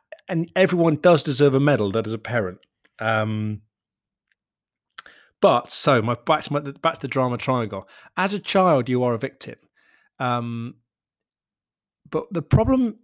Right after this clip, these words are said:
occurs when, as you grow, it is the responsibility of other people to make you independent. But of course, we fall into this trap of it is quite nice being rescued. <laughs> Um,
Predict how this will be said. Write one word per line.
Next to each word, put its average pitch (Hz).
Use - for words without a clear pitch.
occurs 123
when, 135
as 175
you 202
grow, 131
it 147
is 196
the 165
responsibility 139
of 123
other 127
people 131
to -
make 123
you 117
independent. 113
But 156
of 170
course, 175
we 165
fall 214
into 185
this 147
trap -
of 139
it 143
is 165
quite -
nice 147
being 120
rescued. 104
<laughs> -
Um, 117